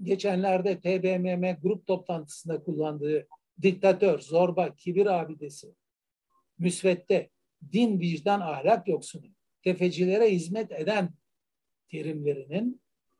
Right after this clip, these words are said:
hakaret değil, eleştiri kapsamında olduğuna ilişkin Ocak iki bin yirmi ikide, yani bu ayın başında karar verdi.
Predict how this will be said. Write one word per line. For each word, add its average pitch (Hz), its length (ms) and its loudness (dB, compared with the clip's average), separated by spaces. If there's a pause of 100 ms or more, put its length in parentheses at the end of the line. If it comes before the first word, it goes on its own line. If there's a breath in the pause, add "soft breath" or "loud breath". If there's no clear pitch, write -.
(180)
hakaret 160 680 0
değil, 202 380 -2 (400)
eleştiri 160 760 -4
kapsamında 160 720 -6
olduğuna 147 540 -6
ilişkin 196 680 -8 (340)
Ocak 175 580 0 (100)
iki 185 340 -4
bin 160 260 -4
yirmi 151 380 -2
ikide, 147 560 -4 (320)
yani 151 460 -8
bu 202 160 4
ayın 156 320 -2
başında 143 580 -8 (260)
karar 143 440 0
verdi. - 240 -12